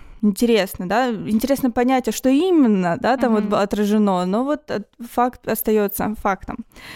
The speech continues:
Speaker 1: Это семейная сага, это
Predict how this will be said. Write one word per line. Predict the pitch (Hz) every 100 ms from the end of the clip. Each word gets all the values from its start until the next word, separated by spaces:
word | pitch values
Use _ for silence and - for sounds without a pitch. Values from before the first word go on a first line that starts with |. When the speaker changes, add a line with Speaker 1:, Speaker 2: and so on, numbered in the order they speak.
| - - - - - - -
Speaker 1:
Это | 294 - 339
семейная | 320 - 269 285 254 214
сага, | 202 214 196 208 247 285 320 294 247
это | 226 226 240 226 220